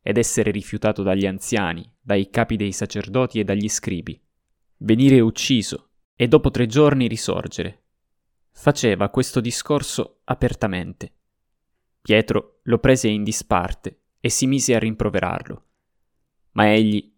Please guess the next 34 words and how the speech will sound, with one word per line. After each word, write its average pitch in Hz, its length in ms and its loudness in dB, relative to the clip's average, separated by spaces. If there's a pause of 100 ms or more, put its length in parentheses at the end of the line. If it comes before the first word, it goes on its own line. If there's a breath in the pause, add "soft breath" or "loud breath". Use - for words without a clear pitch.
voltatosi 107 840 2
e 104 60 2
guardando 113 480 2
i 110 100 0
suoi 123 200 2
discepoli, 101 640 -2 (300)
rimproverò 123 600 2
Pietro - 480 -4 (280)
e - 140 0
disse: - 600 -4 (420)
"Va 113 180 4
dietro 113 280 2
a 110 40 4
me, 101 240 -2
Satana, 98 520 -2 (460)
perché 120 280 2
tu 127 140 0
non 123 240 0
pensi 95 440 -4
secondo 104 380 -6
Dio, 92 420 -8 (300)
ma 120 140 -4
secondo 127 380 0
gli 120 100 -2
uomini." 90 460 -2 (1400)
Oggi 120 400 4 (320)
il 123 180 4
mondo 139 280 4
intero 113 540 4
si 117 160 -4
sta 135 200 0
trasformando 123 680 0
in 104 120 -2
Satana. - 580 -6